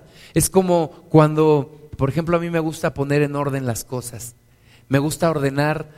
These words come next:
mis libros. Y yo siento una motivación de hacerlo. ¿Por qué? Porque me gusta ver mis libros ordenados.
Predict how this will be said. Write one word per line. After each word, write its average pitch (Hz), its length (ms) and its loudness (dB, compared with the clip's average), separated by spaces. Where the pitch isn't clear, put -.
mis 131 220 2
libros. 131 640 -4
Y 139 120 4
yo 175 120 4
siento 185 360 -4
una 175 180 2
motivación 147 720 -2
de 160 80 6
hacerlo. 175 480 2
¿Por 143 240 0
qué? 254 340 2
Porque - 320 -2
me 170 160 -12
gusta 185 420 -4
ver 190 240 0
mis 156 220 0
libros 170 420 -2
ordenados. 117 880 -4